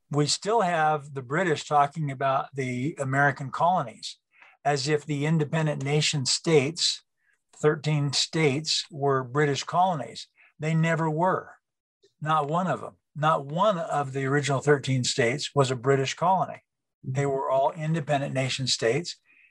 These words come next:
Speaker 1: And as they joined in the Union of the United States of America, the initial attempt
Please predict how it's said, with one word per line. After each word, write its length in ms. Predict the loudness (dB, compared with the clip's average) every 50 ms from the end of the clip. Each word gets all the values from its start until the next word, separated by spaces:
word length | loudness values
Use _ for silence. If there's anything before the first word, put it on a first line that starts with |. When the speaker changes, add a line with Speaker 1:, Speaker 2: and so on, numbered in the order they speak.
| _ _ _
Speaker 1:
And 200 | -2 0 2 2
as 120 | 2 2 0
they 120 | -2 -2
joined 400 | -2 -2 0 0 2 2 2 0
in 100 | -2 -4
the 60 | -4 -4 -2 2 2
Union 140 | 4 2 2
of 40 | 0
the 60 | -2 -2 2
United 180 | 2 2 2 0
States 280 | -2 -4 -4 -4 -4 -8
of 80 | -8
America, 540 | -8 -4 0 2 2 2 2 0 -2 -4 -4 _ _ _ _ _ _ _ _ _ _ _ -10
the 160 | -6 -4 -4
initial 560 | -2 0 2 2 2 0 0 0 0 0 0
attempt 580 | -2 -2 -2 -2 0 0 0 0 -2 -4 -10